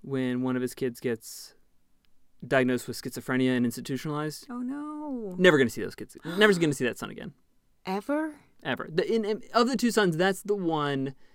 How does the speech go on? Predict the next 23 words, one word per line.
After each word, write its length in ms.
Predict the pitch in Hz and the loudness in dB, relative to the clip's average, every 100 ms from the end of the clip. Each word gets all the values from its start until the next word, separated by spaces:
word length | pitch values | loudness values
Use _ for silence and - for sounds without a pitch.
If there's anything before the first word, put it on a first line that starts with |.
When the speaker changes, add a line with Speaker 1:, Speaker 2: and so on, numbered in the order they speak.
| - - | -10 0
Speaker 1:
that 120 | 156 | 2
actually 380 | 151 - 143 135 | 2 0 0 2
was 500 | 127 127 123 117 - _ - | 2 4 2 -2 -14 _ -8
much 240 | 160 175 - | -2 -2 0
closer 260 | 156 147 | -2 0
to 40 | 131 | -2
having, 280 | 131 127 123 | 0 2 0
like, 120 | 113 | -2
some 200 | - 139 | -4 -2
element 400 | 135 123 127 117 | 0 0 -2 -4
of 120 | 117 | -4
his 180 | 110 98 | -4 -6
genius. 420 | - 104 101 - | -6 -6 -6 -2
Not 160 | 170 185 | 0 0
in 80 | 156 | 0
physics, 420 | 156 135 135 - - | 0 2 2 0 -2
but 120 | 127 | 0
in 120 | 120 | 2
the 100 | 120 | 2
arts. 420 | 127 151 - - - - | 0 0 -4 -18 -20 -20
Speaker 2:
Sure. 340 | - 254 220 160 - | -12 -8 -8 -10 -2
Speaker 1:
And 240 | 135 127 | 0 2
just, 400 | 139 127 - - | 4 2 0 -12